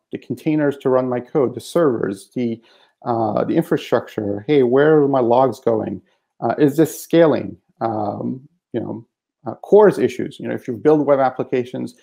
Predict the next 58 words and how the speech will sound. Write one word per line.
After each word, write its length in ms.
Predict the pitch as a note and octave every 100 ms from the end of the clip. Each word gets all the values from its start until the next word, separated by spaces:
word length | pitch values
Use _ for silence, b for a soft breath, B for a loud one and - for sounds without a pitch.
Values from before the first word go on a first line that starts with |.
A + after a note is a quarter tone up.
| b b
have 120 | C3
you 80 | B2+
tried 280 | - D3 D3
to 60 | D3
fix 240 | D#3 D3
cors 360 | - C#3 D3 B2+
between 340 | A#2+ - C3
your 100 | B2+
front 220 | A#2+ C3
end 140 | C3 B2+
and 100 | A#2+
your 200 | A#2 A#2
back 280 | B2+ B2+ C#3+
end? 180 | C#3+ - _ _ -
Right? 120 | D3 -
There's 140 | C#3+
a 40 | D3
number 280 | D3+ F#3+ F#3+
of 160 | -
things 280 | - B2+ B2+
that 80 | B2
are 80 | A#2+
sort 260 | - C3
of 200 | A#2+ G#2+ -
done 240 | C3 C#3+
for 320 | - C#3+ D#3
you 180 | A2 G#2+
by 220 | G2+ A#2
the 80 | D#3+
Nimbella 400 | C#3 A2+ G#2 -
Cloud 360 | - G#2 - -
right 220 | B2+ B2 D#3
out 160 | D#3+
of 80 | C#3
the 60 | G#2
box, 280 | G#2+ - _ _ _
so 120 | -
you 80 | F#3+
can 100 | F#3
just 160 | G3
build, 300 | G#3 G#3 A2 - _ _
right? 160 | A2+ A2 _ _ _ _ _ -
And 160 | D#3+
I 80 | D#3
think 160 | D#3 E3+
this 140 | F3+
is 60 | E3
the 80 | D3+
power 320 | D#3 C#3 B2+
of 80 | B2
serverless 480 | - E3 B2 A2
and 120 | - C3
the 60 |
power 300 | - C#3+ D3+
of 80 | B2+
serverless 500 | - B2 A2+ A2 - -
with 240 | C3 D3
Nimbella. 460 | A2+ G#2+ G#2 -